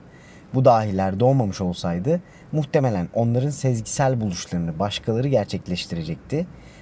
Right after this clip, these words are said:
Ama eğer gerekli finansal kaynaklar olmasaydı hiçbir entelektüel gelişme bunun yerini dolduramazdı. Örneğin Darwin hiç doğmamış olsaydı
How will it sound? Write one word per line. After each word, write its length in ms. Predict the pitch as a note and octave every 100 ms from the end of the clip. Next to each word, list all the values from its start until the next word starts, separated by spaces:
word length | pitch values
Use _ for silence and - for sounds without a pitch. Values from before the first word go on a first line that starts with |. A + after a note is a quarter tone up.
| -
Ama 200 | G2 F#2
eğer 300 | - D3+ F3
gerekli 440 | D#3 D3 D#3 - E3+
finansal 480 | D3 C3+ C3+ D#3 D3
kaynaklar 500 | C3 G2+ F2+ - F2+
olmasaydı 720 | C#3 C3 F#2+ E2+ F2 C#3 F3 - - -
hiçbir 280 | D3+ - D3+
entelektüel 760 | B2+ A2 A#2 G2 F#2+ - F#2+ F2+
gelişme 540 | A2+ G#2 - E3 D#3+
bunun 160 | A#2 A#2
yerini 340 | G2+ G2 C#3
dolduramazdı. 680 | A2+ F#2+ F#2+ F2 D#2+ D2 - - - - - - - A#2
Örneğin 380 | B2+ B2+ A#2+
Darwin 380 | A#2+ A#2+ G#2+ F#2+
hiç 300 | F#2+ C#3+ -
doğmamış 420 | E3 D3+ A2+ F#2+
olsaydı 600 | F#2 F2 - E2+ F2+ E3+